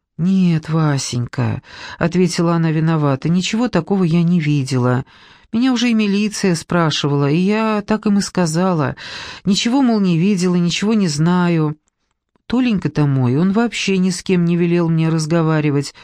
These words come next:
Ты ведь его знаешь». «Жаль», — я вздохнула. «И эту женщину, Ольгу, вы в тот день не встречали?»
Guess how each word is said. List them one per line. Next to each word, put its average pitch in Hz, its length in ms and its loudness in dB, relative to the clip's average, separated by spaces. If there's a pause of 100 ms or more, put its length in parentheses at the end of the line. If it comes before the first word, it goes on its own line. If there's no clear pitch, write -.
(320)
Ты - 120 -6
ведь 202 180 -2
его 208 160 0
знаешь». 202 720 -2 (1400)
«Жаль», — 220 640 2 (680)
я 175 220 2
вздохнула. 156 920 2 (880)
«И 156 600 2
эту 175 540 0
женщину, 135 880 0 (320)
Ольгу, 143 460 2
вы 170 240 2
в - 80 -10
тот 160 200 0
день 151 400 2
не 175 120 2
встречали?» 190 880 -2